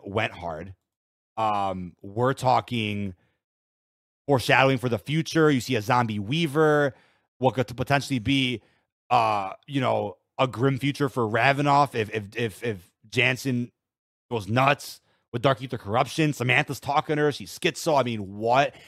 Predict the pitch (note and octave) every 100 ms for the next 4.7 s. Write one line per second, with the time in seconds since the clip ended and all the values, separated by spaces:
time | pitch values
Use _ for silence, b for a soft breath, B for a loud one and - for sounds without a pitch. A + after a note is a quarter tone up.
0 | B E3 E3 A3+ G3 F3 D#3+ C#3+ D3 -
1 | B2 C3 C#3+ D3 C3+ - _ _ _ _
2 | _ _ B2 B2+ A#2 A2 G2 - _ _
3 | _ - D3 C3 C3 C3 B2 A2 F#2+ G2+
4 | E2+ - C3+ D#3 - F3+ B2